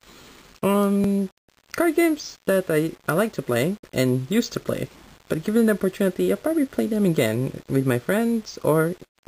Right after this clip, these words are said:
with my family. So here's a fun one. It's called Flux, and I'll prob-, just try to grab a stack of them. It's actually quite a lot,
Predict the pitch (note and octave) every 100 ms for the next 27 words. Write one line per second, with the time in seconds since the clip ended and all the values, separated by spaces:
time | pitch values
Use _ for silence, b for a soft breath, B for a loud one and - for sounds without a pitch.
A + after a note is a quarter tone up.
0 | - C3+ D3+ C4+ D#4 - C3 - _ _
1 | - B B B B B - E4 D#4 D#4+
2 | C#4+ D3 - A#2+ A#2+ D#3+ C4 - B B
3 | B B B B - D#3+ - - - C#3
4 | D3+ G3 - - C3 A3 - - - -
5 | - - - - - - - - - -
6 | - - - - C#3 C3+ B2+ - - -
7 | - - E3+ D3+ - G3+ G#3 G#3 F3 F3
8 | F3 E3+ - - - - D3 - C3+ C3
9 | G#3+ G3+ - - - D3+ D#3 D#3+ D3+ C3
10 | - D3+ C#3+ B2+ B2 A#2+ C3+ E3+